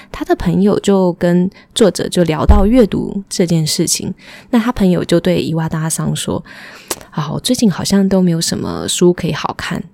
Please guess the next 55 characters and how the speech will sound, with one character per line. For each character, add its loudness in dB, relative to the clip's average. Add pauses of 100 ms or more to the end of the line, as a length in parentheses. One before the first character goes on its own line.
(140)
啊， 0
那 2
你 6
家 -2
不 -2
是 0
开 -6
书 -2
店 -4
的 -6
吗？ -10 (220)
那 0
你 6
有 0
什 -2
么 0
推 -2
荐 0
的 4
好 -6
书 -4
吗？ -4 (380)
那 -2
不 2
然 2
这 0
样 -2
子 -8
好 -8
了， -8 (360)
那 2
这 4
个 6
一 2
万 2
日 4
元 -4
呢， -4
就 -2
给 -2
你， 0
请 2
你 4
帮 2
我 2
选 -4
一 -2
些 -2
书 0
给 -2
我 2
看 -6
好 -8
不 -2
好？” -6